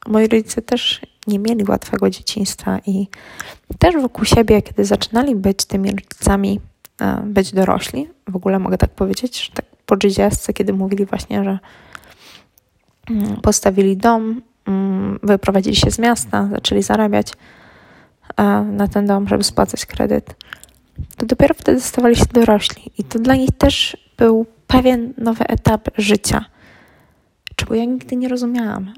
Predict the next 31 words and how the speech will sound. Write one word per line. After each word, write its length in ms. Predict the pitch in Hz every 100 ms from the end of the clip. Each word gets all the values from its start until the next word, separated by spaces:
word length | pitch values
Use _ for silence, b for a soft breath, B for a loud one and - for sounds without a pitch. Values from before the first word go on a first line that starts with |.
| -
że 140 | - -
oni 380 | 233 240 233 226
jako 300 | 214 - 208
ludzie 480 | 226 254 - - 226 b b b b -
też 240 | - 302 -
robią 240 | 294 277
coś 200 | - -
pierwszy 360 | - 277 - 262
raz, 320 | 220 - - _ _ _ _ _ _ -
też 240 | - -
nie 100 | 247
rozumieją, 600 | 247 247 247 226 208 202 - _ B B B B B B _
też 280 | - 247 -
nie 120 | 226
wiedzą, 380 | 240 226 196 202 - B B B B
też 180 | - -
czasem 300 | 233 240 233
załamują 440 | 233 226 220 220
ręce, 500 | 220 214 208 - 214 -
ale 260 | 208 226 - _ _ _ _ - -
nie 120 | 349
chcą 240 | - 220
pokazać 580 | - 202 - 214 - -
przed 240 | - -
wami, 340 | 101 - 214 - -
przed 280 | - 208
dziećmi, 460 | - 208 - 214 208
że 240 | - 208 - _ _ _ _ _ _
nie 100 | 220
dają 260 | 214 214 208
rady. 340 | 214 202 214